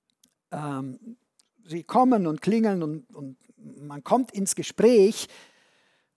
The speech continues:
ähm, mit dieser Stelle hier konfrontiert, weil, weil, ähm, wenn man dann über die Gottheit Jesu mit ihnen spricht,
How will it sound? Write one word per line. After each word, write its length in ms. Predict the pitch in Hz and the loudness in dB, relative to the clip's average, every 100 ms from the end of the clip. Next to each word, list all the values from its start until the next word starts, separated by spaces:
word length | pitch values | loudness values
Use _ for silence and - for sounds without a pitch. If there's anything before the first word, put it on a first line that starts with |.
| _ _ _ _ | _ _ _ _
ähm, 540 | 185 185 180 180 175 139 - - _ _ _ _ _ _ _ _ _ _ _ _ _ _ _ _ _ _ _ _ _ _ _ _ _ _ - | 0 2 2 0 -2 -6 -12 -20 _ _ _ _ _ _ _ _ _ _ _ _ _ _ _ _ _ _ _ _ _ _ _ _ _ _ -4
mit 160 | 190 | 0
dieser 200 | 254 208 | 2 2
Stelle 340 | - 285 359 170 | 0 0 0 0
hier 260 | 120 107 | -4 -10
konfrontiert, 600 | - 117 123 - 92 - | -10 -12 -14 -14 -16 -4
weil, 280 | 156 165 160 | 0 0 0
weil, 400 | 170 185 185 190 | -2 0 2 2
ähm, 500 | 180 175 175 170 165 - _ _ _ _ _ _ _ _ _ _ - | 4 2 0 -4 -10 -14 _ _ _ _ _ _ _ _ _ _ 0
wenn 240 | 185 277 | 2 4
man 200 | 294 254 | 4 4
dann 160 | 226 226 | 2 0
über 180 | 208 | -2
die 120 | 185 170 | -2 -2
Gottheit 420 | 277 - 202 185 | -4 -2 -4 -2
Jesu 520 | 247 320 190 143 104 _ _ _ _ | 0 0 0 -4 -10 _ _ _ _
mit 160 | 160 | -6
ihnen 220 | 180 156 139 | -4 -4 -8
spricht, 640 | - - 185 - - | -10 -10 -10 -12 -16